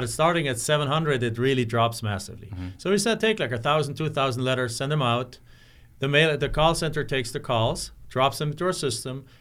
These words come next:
Speaker 1: Then we have somebody in our team full-time that goes in and analyzes these deals and gets, like, puts in all the data pieces of what they think it's worth,
Speaker 2: Mm-hmm.
Speaker 1: like links to the county and thing, and, uh, uh, links to the, to the property and comparables and stuff like that. And then I look at it.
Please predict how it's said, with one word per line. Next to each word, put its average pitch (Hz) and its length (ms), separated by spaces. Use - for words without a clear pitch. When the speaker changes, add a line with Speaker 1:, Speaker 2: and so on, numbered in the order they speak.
Speaker 1:
Then 147 200
we 185 140
have 165 240
somebody 156 380
in 143 80
our 139 200
team 135 300
full-time 117 600
that 113 200
goes 135 300
in 131 140
and 120 140
analyzes 127 640
these 123 180
deals 120 380
and 110 100
gets, 120 260
like, 117 280
puts 147 220
in 135 80
all 131 160
the 127 100
data 117 280
pieces 117 400
of 113 80
what 113 120
they 113 100
think 110 200
it's 110 160
worth, 110 360
Speaker 2:
Mm-hmm. 104 220
Speaker 1:
like 110 160
links 117 320
to 120 100
the 110 100
county 110 440
and 101 160
thing, 107 240
and, 101 200
uh, 110 40
uh, 113 40
links 139 280
to 127 120
the, 113 160
to 117 140
the 113 80
property 113 540
and 104 220
comparables 117 640
and 107 100
stuff 110 240
like 101 160
that. 110 260
And 147 160
then 190 160
I 156 200
look - 180
at 98 100
it. - 200